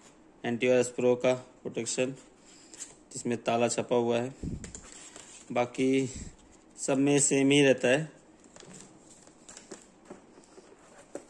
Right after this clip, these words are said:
तो अब बात करते हैं इसका actual जो price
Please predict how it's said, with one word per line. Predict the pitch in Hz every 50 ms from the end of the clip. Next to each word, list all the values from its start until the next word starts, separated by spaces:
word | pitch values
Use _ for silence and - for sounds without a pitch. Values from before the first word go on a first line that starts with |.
| - - - - - - - - _ - - - - - - - - - - - - - - - - - -
तो | - 143 143 143 -
अब | - 143 147 147
बात | 151 147 151 - -
करते | 151 151 147 - - 160 156
हैं | 156 160 151
इसका | - 135 123 - - 151 147 - -
actual | 135 135 127 - - 165 165 156
जो | 143 147
price | - - 135 135 139 135 123 123 -